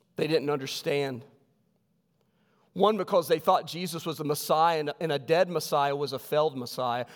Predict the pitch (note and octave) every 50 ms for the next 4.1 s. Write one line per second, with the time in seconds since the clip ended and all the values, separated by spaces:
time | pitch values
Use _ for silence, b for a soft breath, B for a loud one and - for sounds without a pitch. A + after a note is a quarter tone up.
0 | B - D#3+ - D#3+ C#3+ C3+ C3+ - - F3+ - D3+ - - E3 D3+ D3 D3+ -
1 | D#3+ C#3 C#3 C3+ C3+ B2+ B2+ B2+ - - C3+ B2+ B2 - A#2+ A2 A2 G#2+ A2 A2
2 | _ _ _ _ _ _ b b b b b b b b b b b b b b
3 | _ _ - F3+ E3+ D#3+ C#3 - - - - E3 E3+ F3+ F3+ C#3 A#2+ A#2+ - -
4 | - -